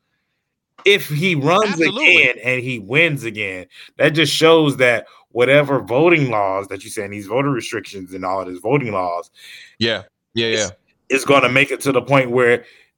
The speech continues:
Speaker 1: people is gonna have to vote a certain ways. And i-, if y'all do have all these voting laws passed, and yet the opposition or whoever it considers to be, like, whoever runs against Trump or whatever the case may be, I, I, I don't know. I, I don't fucking know. But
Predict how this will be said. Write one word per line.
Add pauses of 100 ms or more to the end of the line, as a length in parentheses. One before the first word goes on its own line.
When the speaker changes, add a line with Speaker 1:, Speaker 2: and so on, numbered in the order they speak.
(140)
Speaker 1:
people
is
gonna
have
to
vote
a
certain
ways.
And
i-,
if
y'all
do
have
all
these
voting
laws
passed,
and
yet (500)
the (320)
opposition
or
whoever
it
considers
to
be,
like, (320)
whoever
runs
against
Trump
or
whatever
the
case
may
be,
I,
I, (120)
I
don't
know.
I,
I
don't
fucking
know.
But